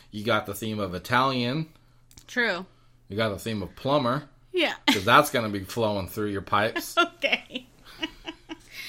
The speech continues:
Speaker 2: Anyway, this sounds like it's gonna be a lot of fun. Maybe one day in the distant future
Speaker 1: Well,
Speaker 2: we'll
Speaker 1: this
Speaker 2: get
Speaker 1: is the
Speaker 2: one.
Speaker 1: one in Japan, right?
Speaker 2: Yes, it is.
Speaker 1: So
Speaker 2: So we're far off
Speaker 1: we'll
Speaker 2: from
Speaker 1: get one
Speaker 2: getting,
Speaker 1: in our
Speaker 2: we will get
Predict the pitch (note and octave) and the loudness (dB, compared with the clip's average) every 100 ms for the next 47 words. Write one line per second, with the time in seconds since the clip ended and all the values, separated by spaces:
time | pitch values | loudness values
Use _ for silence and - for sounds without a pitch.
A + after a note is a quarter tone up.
0 | - - - - - D#4+ C#4+ B3+ C4+ E4+ | -12 -14 -16 -14 -2 4 6 6 4 0
1 | E4+ E4 D#4+ C#4 B3+ C#4+ C4+ B3+ A#3 A3+ | 0 2 2 0 0 0 2 0 0 -2
2 | A3+ A#3 A3 A3 G#3+ A3 A3 G#3+ G3+ G#3 | -2 -2 0 -2 -4 -6 -6 -6 -6 -2
3 | G#3 G3+ G#3 G#3 G3 G3+ F#3+ F#3+ F#3+ - | -2 -2 -4 -10 -12 -10 -8 -10 -14 -20
4 | G3+ G3+ G#3 - G3+ F#3+ G3 F#3+ F#3+ F#3 | -18 -12 -12 -10 -12 -10 -10 -10 -8 6
5 | C#3+ C3+ F3+ F#3+ D3+ C#3 A#2+ F2+ - - | 6 8 6 4 4 4 2 -2 -6 -4
6 | C#3 F2 E2+ B3 C4 - - - A#3 G#3 | -4 -4 0 2 2 0 -12 -10 -8 -8
7 | - - - - B2+ A2 G#2 F#2 F2+ E2 | -10 -18 -12 -2 2 2 2 0 -2 -6
8 | - _ - - C4+ B3 B3+ C#4+ C4 - | -18 _ -20 -4 -2 0 2 0 0 0
9 | D4 C4+ A#3+ A3 F3+ F3 D3+ C#3+ A#2+ A2+ | 4 6 12 12 12 10 8 8 8 8
10 | A#2+ G2+ F#2 F#2 - F#4+ - B2+ | 8 8 6 4 4 4 8 8